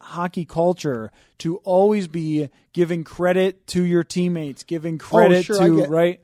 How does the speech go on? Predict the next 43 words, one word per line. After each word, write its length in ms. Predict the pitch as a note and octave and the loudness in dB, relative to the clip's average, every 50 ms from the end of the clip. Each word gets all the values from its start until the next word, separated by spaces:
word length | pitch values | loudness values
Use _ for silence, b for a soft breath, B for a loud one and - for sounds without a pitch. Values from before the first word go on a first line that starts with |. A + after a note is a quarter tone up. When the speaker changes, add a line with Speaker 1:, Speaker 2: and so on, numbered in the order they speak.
| _ - | _ -4
Speaker 2:
I 140 | E3 G#3+ G3+ | -2 -2 -2
get 240 | F#3+ F#3 D3+ C3 C3 | -2 -4 -4 -4 -2
that. 220 | D#3+ E3+ D3 C3+ | -2 -2 -2 -2
I'm, 200 | B2 D3 F#3+ G3+ - | -2 -2 -2 -2 -4
I'm 220 | - D#3+ G3+ A3+ G#3 | -6 -4 -4 -4 -6
saying 320 | - - F#3 E3 D#3 D3+ | -6 -4 -4 -4 -4 -8
from 280 | C3+ - - D3+ C#3+ C#3+ - | -8 -8 -8 -8 -8 -6 -8
a 80 | B2 | -8
league 320 | B2+ B2 C3 D#3+ F3 D3+ C3 | -8 -6 -4 -6 -6 -6 -10
standpoint 500 | - - C#3+ B2+ A#2 - B2+ B2+ A#2+ G#2 | -10 -10 -8 -8 -8 -8 -8 -8 -8 -8
now, 240 | A2+ A#2 B2+ B2+ B2+ | -8 -8 -8 -6 -6
though. 140 | A2+ G#2+ | -6 -6
I 60 | A2 B2+ | -6 -6
mean, 140 | C#3+ D#3 D3+ | -6 -6 -6
it 80 | C#3 | -6
seems 200 | - - A3 A3 G#3+ | -6 -6 -6 -6 -6
to 60 | G#3 | -6
me 120 | E3+ E3+ F3 | -6 -6 -4
like 160 | E3+ C#3+ A2+ | -4 -6 -6
Gretzky, 560 | - B2+ C#3+ D#3+ D#3+ - - - F3+ F3+ E3 b b b b b b b b b _ _ _ | -6 -4 -4 -4 -6 -8 -10 -8 -8 -8 -8 b b b b b b b b b _ _ _
when 160 | - C3+ D3+ | -4 0 2
I 120 | F3 G#3 | 2 2
was 120 | A#3+ C4 A#3+ | 2 0 -2
a 60 | A#3 | -6
kid, 320 | E3+ - - F3+ D#3+ D3 | -10 -4 0 0 2 2
it 100 | D3 C3+ | 0 -4
seemed 240 | - - F3 E3 E3+ | -4 -6 -4 -4 -4
to 60 | D#3 | -4
me 160 | D3 D3 D3+ D3 | -4 -4 -4 -4
that 160 | C3+ A#2+ - | -6 -8 -6
Gretzky 480 | - C3+ D3 D3+ - - - D#3 D3 | -4 -4 -4 -4 -6 -14 -12 -10 -10
was 260 | C#3 B2+ C3 A#2 G#2+ A2+ | -6 -6 -6 -8 -8 -12
really 640 | A2+ A#2+ C3 D3 D3+ D3+ C#3+ C3+ C3+ C3+ B2+ B2+ | -10 -6 -2 0 0 0 0 0 -2 -2 -2 -4
put 300 | B2 - - - D#3+ D3 | -8 -8 -4 0 2 2
o-, 160 | C3 B2 B2+ - | 2 0 -2 -4
out 280 | _ B2 B2 B2 - _ | _ -6 -6 -6 -6 _
there. 280 | B2+ A#2+ A#2 A2+ A#2 A#2 | -8 -6 -4 -4 -2 0
Speaker 1:
Yeah. 240 | E3+ F3 E3 A#2+ - _ _ _ _ | 0 0 0 -2 -8 _ _ _ _
Speaker 2:
And 160 | C#3 C#3+ D3+ | 0 2 2
it 40 | D3+ | 2
was 200 | C#3+ C3+ A#2 B2 | 0 -2 -2 0
well 280 | B2 D3 C#3 C3+ C3 | 2 2 2 2 0
done. 380 | B2 A#2+ B2 A2+ G#2 F#2 F2+ F2 | 0 -2 -4 -4 -4 -6 -10 -14